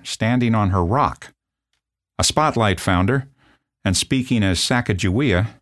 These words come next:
she told the story of accompanying Lewis and Clark on their journey of discovery.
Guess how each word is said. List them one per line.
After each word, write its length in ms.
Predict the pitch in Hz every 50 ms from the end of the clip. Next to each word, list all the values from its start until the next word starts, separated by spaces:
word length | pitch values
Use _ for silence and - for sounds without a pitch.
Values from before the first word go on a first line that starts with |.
| _
she 220 | - - - 98 90
told 320 | - - 113 113 117 110
the 80 | 101 92
story 460 | - - - 131 117 120 120 120 117
of 120 | 107 85
accompanying 760 | 87 82 - - 139 131 120 - 117 117 107 98 98 90 87 85
Lewis 320 | 104 120 127 123 107 -
and 120 | 107 92 82
Clark 420 | - - 135 131 127 101 - -
on 80 | 95 87
their 140 | 82 85 85
journey 420 | 76 80 87 98 120 127 131 127
of 100 | 113 92
discovery. 720 | 87 90 - - - - 120 117 113 95 76 67 67 -